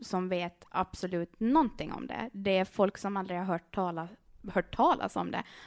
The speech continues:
Aldrig hört ordet endometrios. Ja, men vad är det? Eh, så att jättebra. En eloge till dig som, som ändå har, har researchat lite här och, och lite läst på om vad det är. Och det är precis som du säger. Det är,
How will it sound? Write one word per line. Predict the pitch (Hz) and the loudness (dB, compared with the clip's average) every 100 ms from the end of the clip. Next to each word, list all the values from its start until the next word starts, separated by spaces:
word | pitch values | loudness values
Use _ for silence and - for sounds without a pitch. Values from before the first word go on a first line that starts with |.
| - | 6
Aldrig | 208 190 | 6 8
hört | 220 294 - | 8 6 4
ordet | 165 165 180 190 | 2 0 -4 -4
endometrios. | 170 165 165 - - 170 - | -4 -2 -6 -4 -2 -2 -2
Ja, | 175 | -4
men | 160 160 | -2 -2
vad | 165 | -2
är | 202 | -2
det? | 269 202 - - - - - - - | -2 -4 -8 -14 -20 -20 -20 -20 -2
Eh, | 208 214 214 214 - 135 | 6 8 8 6 0 -10
så | - 226 | 4 6
att | 214 - - - | 6 2 -14 -14
jättebra. | 170 254 277 226 185 170 | -4 0 2 2 2 2
En | 196 196 | 4 8
eloge | 226 277 233 - | 12 12 10 4
till | 208 | 4
dig | 196 95 190 | 4 4 2
som, | - 185 180 214 | 6 6 4 4
som | 208 | 4
ändå | 190 190 | 4 2
har, | 196 185 190 | 4 4 2
har | - 214 | 2 4
researchat | 240 262 - 180 - 175 | 6 6 6 4 6 2
lite | 175 | 2
här | 180 180 | 2 4
och, | 175 185 - | 4 6 6
och | 180 | 6
lite | 202 226 226 190 | 4 2 2 2
läst | 170 - - | 0 0 2
på | 190 | 4
om | 101 - | 4 2
vad | 92 | 0
det | 196 226 | 2 0
är. | - - - | -2 -6 -14
Och | - 233 | -4 4
det | 320 | 4
är | |
precis | 311 202 185 180 | 4 2 0 0
som | 175 | 0
du | 180 | 2
säger. | 226 220 165 | 4 4 2
Det | 190 196 - 175 170 | 0 -2 -2 -2 -2
är, | 170 196 | -2 -4